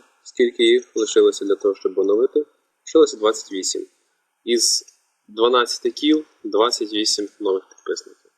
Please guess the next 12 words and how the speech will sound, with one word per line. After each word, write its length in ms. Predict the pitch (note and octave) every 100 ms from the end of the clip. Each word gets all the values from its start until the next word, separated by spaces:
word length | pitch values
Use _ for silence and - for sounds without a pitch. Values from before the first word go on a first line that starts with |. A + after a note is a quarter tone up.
| _
Доволі 260 | C3 D#3+ C3+
добре 400 | G#2 F#2 F#2 F#2+
є, 160 | C3
враховуючи, 460 | A2+ G#2+ A2+ G2+ -
що 180 | - -
це 80 | F#2+
абсолютно 460 | - G#2+ G#2+ -
безкоштовно. 600 | F2+ - G2+ - E2 - - _ _ _ _ _ _ _ _ _ _ _ D3
Наступний 440 | D3 E3 D#3 C#3
крок. 280 | - B2+ - _ _ _ _ _ _ _ _ _ _
Плюсування 540 | C3 - C#3+ D3+ C#3+ C3
стрічки 560 | - A2+ G#2+ - A#2